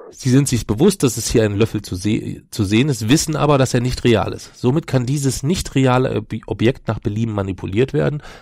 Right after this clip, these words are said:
da er gehackt werden kann im Matrix-System. Wären sie in der Realität, würde der Satz, "Der Löffel existiert nicht", keinen Sinn ergeben,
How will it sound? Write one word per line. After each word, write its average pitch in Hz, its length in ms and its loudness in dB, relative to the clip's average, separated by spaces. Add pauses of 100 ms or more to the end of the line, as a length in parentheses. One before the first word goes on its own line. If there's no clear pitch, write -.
(100)
da 107 100 2
er - 160 -2
gehackt - 480 -2
werden 95 300 -4
kann - 260 -12
im 98 140 -6
Matrix-System. - 880 -8 (1120)
Wären 160 260 6
sie 147 120 2
in 143 60 0
der 117 120 4
Realität, 113 580 2
würde 139 180 4
der 113 160 6
Satz, 123 360 2
"Der 107 100 4
Löffel 117 300 2
existiert 104 580 -2
nicht", - 160 -4
keinen 123 220 2
Sinn 165 160 4
ergeben, 98 320 -2